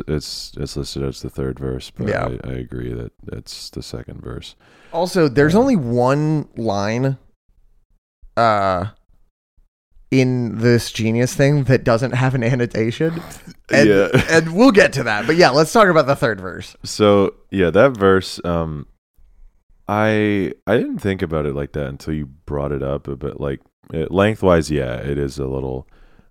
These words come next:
Speaker 1: uh, unfortunate that it's that short, but, like, lyrically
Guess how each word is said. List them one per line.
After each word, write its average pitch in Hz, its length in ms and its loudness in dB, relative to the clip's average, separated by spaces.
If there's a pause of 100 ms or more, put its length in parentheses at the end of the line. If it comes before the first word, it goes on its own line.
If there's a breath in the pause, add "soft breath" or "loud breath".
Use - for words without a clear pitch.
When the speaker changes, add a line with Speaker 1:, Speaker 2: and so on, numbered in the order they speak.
(140)
Speaker 1:
uh, 65 240 -6
unfortunate 69 680 -6
that 65 140 -6
it's - 160 -10
that 64 240 -10
short, 64 360 -6
but, 69 140 -6
like, 69 220 -8
lyrically 73 640 -2